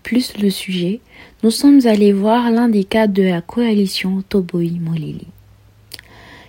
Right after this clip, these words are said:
Il est avocat, défenseur de droits humains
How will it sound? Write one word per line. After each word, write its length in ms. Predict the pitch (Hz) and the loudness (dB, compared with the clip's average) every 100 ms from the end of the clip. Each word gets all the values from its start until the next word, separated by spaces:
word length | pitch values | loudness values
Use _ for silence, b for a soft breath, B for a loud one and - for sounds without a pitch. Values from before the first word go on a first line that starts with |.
| B | B
Il 160 | 196 190 | -2 0
est 140 | 180 - | 0 0
avocat, 560 | 190 185 190 - 214 269 _ | 0 0 -2 -2 -4 -6 _
défenseur 600 | 180 208 - 226 - 247 | -2 -2 0 -2 -2 -4
de 120 | 202 | -4
droits 260 | 190 - 202 | -6 -4 -4
humains 400 | 190 170 160 175 | -4 -6 -4 -8